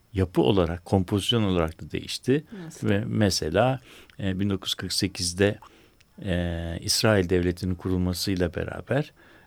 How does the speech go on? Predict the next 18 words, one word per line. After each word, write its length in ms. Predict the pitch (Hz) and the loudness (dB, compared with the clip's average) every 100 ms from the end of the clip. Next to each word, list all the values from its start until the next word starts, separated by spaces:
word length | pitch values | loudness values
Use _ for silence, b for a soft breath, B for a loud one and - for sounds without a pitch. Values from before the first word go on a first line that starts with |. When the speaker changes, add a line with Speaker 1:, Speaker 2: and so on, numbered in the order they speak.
| - | -8
Speaker 1:
e, 500 | 95 90 90 90 92 | -2 -2 -2 -4 -6
İstanbul'daki 600 | - - 107 95 92 101 | -6 0 2 2 0 -2
Musevi 440 | 101 98 - 101 92 | 0 2 2 0 0
cemaatinin 760 | 98 90 87 87 - 95 135 | 0 2 0 -2 -2 -2 -2
özellikle, 840 | - 95 92 98 107 143 - 135 170 B B B B B - | -2 -2 0 0 0 -4 0 0 0 B B B B B -4
e, 60 | 92 90 87 90 90 87 | -2 0 -2 -4 -6 2
dar 220 | 110 113 | 4 4
ve 40 | 107 | 2
orta 320 | 110 98 135 | 0 0 2
gelirli 420 | 110 95 90 87 | 4 4 4 2
kısmı 400 | - 104 - 117 | -2 -2 0 2
hızla 420 | 127 110 92 110 | 4 4 2 -2
İstanbul'u 680 | 127 - 98 92 90 87 92 B B B | -2 0 2 2 2 2 2 B B B
terk 300 | - 98 92 | 2 2 2
ederek, 560 | 85 90 85 85 - - _ - | -2 0 0 0 -4 -20 _ -10
e, 40 | - - - - - | -8 -8 -8 -10 -8
İsrail'e 460 | - - 101 90 87 | -6 0 2 2 0
yerleşti. 720 | 85 - 92 - - 123 143 | -2 -6 -6 -4 0 0 0